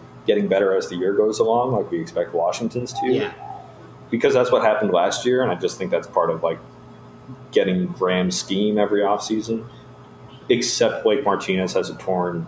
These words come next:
Speaker 1: A C L, and I don't
Speaker 2: Yeah.
Speaker 1: think any they, they don't have anybody else who can really,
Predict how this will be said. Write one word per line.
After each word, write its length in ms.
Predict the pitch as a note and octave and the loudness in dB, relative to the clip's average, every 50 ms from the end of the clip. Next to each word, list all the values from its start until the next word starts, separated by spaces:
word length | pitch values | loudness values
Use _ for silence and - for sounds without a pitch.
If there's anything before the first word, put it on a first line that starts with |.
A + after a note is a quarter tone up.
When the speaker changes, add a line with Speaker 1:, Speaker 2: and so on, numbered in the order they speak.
| - - - | -10 -4 -2
Speaker 1:
A 120 | F#2+ F2+ | -2 -2
C 260 | E2+ - G2 F#2+ F2+ | -2 -2 -2 0 0
L, 360 | F2 E2+ E2 D#2+ E2 E2 - - | 0 2 2 0 0 -2 -4 -4
and 80 | - G2+ | -2 0
I 80 | F2+ F2+ | 0 -2
don't 380 | F2+ - - F#2+ F#2 - - - | -2 -2 -2 -2 -2 -2 -4 -4
Speaker 2:
Yeah. 120 | A#2 F#2 F#2 F2+ | -4 -4 -4 -4
Speaker 1:
think 100 | - - - - - | -6 -10 -18 -8 -4
any 280 | G#2+ G#2 G2+ G2 F#2+ F2+ - - | -2 0 0 0 -2 -4 -2 0
they, 240 | G#2 F#2+ F#2+ F#2 - - - | 0 0 0 -2 -8 -2 0
they 140 | G#2 F#2+ | 0 2
don't 240 | F#2+ G2 G2+ G2+ - - | 2 2 0 0 -4 -4
have 240 | - G2 F#2 F2 - | -2 -2 -2 -2 -2
anybody 400 | - G2 F#2+ F2+ F#2 F2+ F2+ F2 | -4 -6 -4 -2 -2 0 0 0
else 220 | F2 F2 E2+ - - | 0 0 -2 -2 -6
who 80 | F#2+ | -6
can 200 | F#2 - - F2+ | -8 -8 -8 -4
really, 420 | F2 F2 F2 F2 F2 E2+ E2+ D#2+ | -2 -2 0 0 0 -2 -2 -4